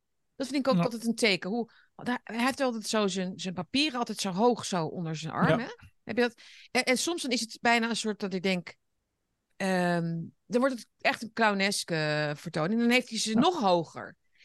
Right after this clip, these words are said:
Speaker 2: Ja.
Speaker 1: Dan klemt hij die tas echt zo, die weftas zo, helemaal onder zijn oksel, zo.
Speaker 2: <laughs> Ja.
Speaker 1: Eh, terwijl hij dan de lift, heb je dat gezien? Dat hij de lift instapt en dan gaat hij een soort van verhaaltje vertellen over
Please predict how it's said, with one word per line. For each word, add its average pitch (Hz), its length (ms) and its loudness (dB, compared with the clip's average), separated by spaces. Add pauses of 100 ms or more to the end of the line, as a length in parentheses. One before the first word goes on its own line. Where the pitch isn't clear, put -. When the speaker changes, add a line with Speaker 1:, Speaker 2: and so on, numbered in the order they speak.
(120)
Speaker 2:
Ja. 196 100 4
Speaker 1:
Dan 220 160 -2
klemt 359 340 2
hij 339 80 2
die 226 140 -2
tas 339 300 2
echt - 220 -6
zo, 208 220 -2
die 202 180 -2
weftas 233 520 2
zo, 233 220 2 (220)
helemaal 285 600 4
onder 330 420 2
zijn 196 180 -4
oksel, 302 540 0
zo. 269 140 2 (100)
Speaker 2:
<laughs> - 140 -12
Ja. 127 180 0 (760)
Speaker 1:
Eh, 240 120 2 (100)
terwijl 247 280 4
hij 220 100 6
dan - 20 4
de 202 100 6
lift, 233 280 2
heb 240 80 2
je 247 60 0
dat 240 120 0
gezien? 247 200 -2
Dat 277 160 -2
hij 185 100 0
de 180 80 2
lift 269 240 2
instapt 247 500 2
en 247 60 -4
dan 196 100 0
gaat 190 200 -2
hij 190 80 -4
een 175 60 -4
soort 185 180 -8
van 170 120 -6
verhaaltje 180 560 0
vertellen 220 440 2
over 170 540 0